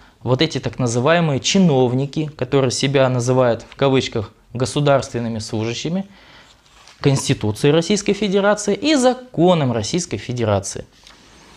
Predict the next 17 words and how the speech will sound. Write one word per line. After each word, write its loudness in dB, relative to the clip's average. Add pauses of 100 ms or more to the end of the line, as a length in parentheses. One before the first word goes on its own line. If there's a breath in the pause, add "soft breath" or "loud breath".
(360 loud breath)
И -2
у 0
меня 6
есть 2
право, 2 (140)
как 0
у 2
гражданина, 0 (1080 loud breath)
согласно 0
двадцать 0
четвертой -2
статье -4
Конституции, -8 (220)
часто -2
говорю 0
о 2
ней, -2